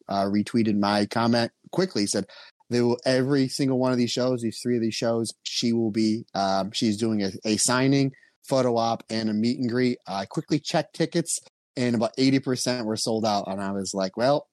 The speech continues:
um, I'm just gonna go get the tickets, and if I get heat, I get heat." But no, there is, uh, I don't have anything going on that day. So yes, I have my tickets, and I will be going to see this show, and I will be one hundred percent, uh, meeting Utami.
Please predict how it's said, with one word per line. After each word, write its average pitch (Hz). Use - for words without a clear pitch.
um, 101
I'm 107
just 113
gonna 110
go 107
get 104
the 107
tickets, 110
and 101
if 92
I 92
get 107
heat, 107
I 95
get 92
heat." 113
But 139
no, 127
there 123
is, 117
uh, 120
I 117
don't 127
have 120
anything 120
going 110
on 104
that 98
day. 98
So 98
yes, 101
I 101
have 101
my 98
tickets, 123
and 104
I 104
will 107
be 107
going 110
to 104
see 113
this 110
show, 104
and 90
I 98
will 101
be 101
one 107
hundred 107
percent, 110
uh, 92
meeting 101
Utami. 120